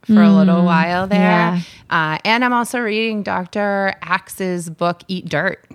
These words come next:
Speaker 2: Oh my gosh. Someone else just mentioned that to me recently. I haven't read that
Speaker 1: Yeah.
Speaker 2: one yet, but I
Speaker 1: Very,
Speaker 2: hear it's
Speaker 1: yeah,
Speaker 2: incredible.
Speaker 1: it's very cool. So I'm reading that one. Um, and I try and keep it to just, like, one on audio and one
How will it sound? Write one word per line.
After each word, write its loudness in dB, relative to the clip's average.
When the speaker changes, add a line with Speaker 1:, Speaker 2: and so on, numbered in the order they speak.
Speaker 2:
Oh 6
my 6
gosh. 2
Someone 2
else 0
just 4
mentioned 4
that 2
to 2
me 6
recently. 0
I 4
haven't 4
read 4
that 4
Speaker 1:
Yeah. 2
Speaker 2:
one 4
yet, 0
but 2
I 0
Speaker 1:
Very, 4
Speaker 2:
hear 4
it's 2
Speaker 1:
yeah, 4
Speaker 2:
incredible. 2
Speaker 1:
it's 0
very 2
cool. -2
So -8
I'm -6
reading -4
that -6
one. -8
Um, -6
and 0
I 2
try 0
and 0
keep -6
it -6
to -8
just, -8
like, -8
one -2
on 0
audio -4
and -6
one -4